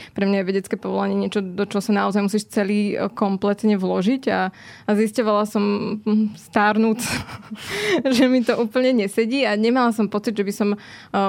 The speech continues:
mohla byť naozaj, že špičkový a skvelý vedec vo svojom živote, že začala som mať pocit, že dosahujem nejaký svoj strop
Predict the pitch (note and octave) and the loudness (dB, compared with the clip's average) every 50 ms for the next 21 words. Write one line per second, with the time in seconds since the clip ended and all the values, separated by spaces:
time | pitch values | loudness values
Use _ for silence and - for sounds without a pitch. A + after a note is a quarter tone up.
0 | F#3 A2+ F#3+ G#3 G#3+ A3 A3 G#3+ G#3+ G#3 F#3+ G#3 G3 - G#3 G3+ G#3 G#3 G#3+ G#3+ | 0 0 0 2 2 4 4 4 2 2 0 -2 -2 0 0 2 2 2 2 0
1 | G3 G#3 G3+ F#3+ G3 G3+ G3 - - - G#3+ G#3 - - - G#3+ G3 G#3 G#3+ G#3+ | 0 0 -2 0 -2 -2 -4 -4 -4 -6 -6 -6 -4 -4 -2 -2 0 0 -2 -2
2 | F#3+ - - G#3 G3+ G3 G#3 F#3+ F#3+ F3+ F#3+ B3+ C4+ - - - _ _ _ _ | -4 -4 -2 -2 0 0 0 -2 -2 -2 -2 -2 -2 -4 -12 -20 _ _ _ _
3 | _ - B3 A#3 G#3+ G3 F#3 - G#3+ G3+ G3+ G3+ F#3+ G3+ G3+ G#3 G#3 C4 B3+ A3+ | _ -6 -2 -2 -2 -2 -2 -2 -2 -2 0 0 0 0 0 -2 -2 -2 -2 0
4 | A3 G#3 F#3+ G#3 G3+ - - G3+ G3+ G3 - - G#3 G#3 G3+ G#3 - - - - | 0 0 0 -2 -2 0 -2 -2 -2 -2 -2 0 0 0 0 -2 -6 -12 -20 -12
5 | - - A3 G#3 G#3 - G#3+ G3 - G#3+ F#3 F#3+ F#3+ G3 F#3 - G#3+ G3 G#3 G3 | -6 -2 -2 -2 -2 -2 -4 -2 -2 -2 -2 -2 -2 -2 -2 0 0 2 2 0
6 | F#3+ F#3+ G3 A3+ - G3+ - - G3+ G#3 G#3 - - - G#3 A3 C4 - - | 0 -2 -2 -2 -4 -6 -4 -2 -2 -2 -2 -2 -4 -2 -2 -2 -4 -6 -12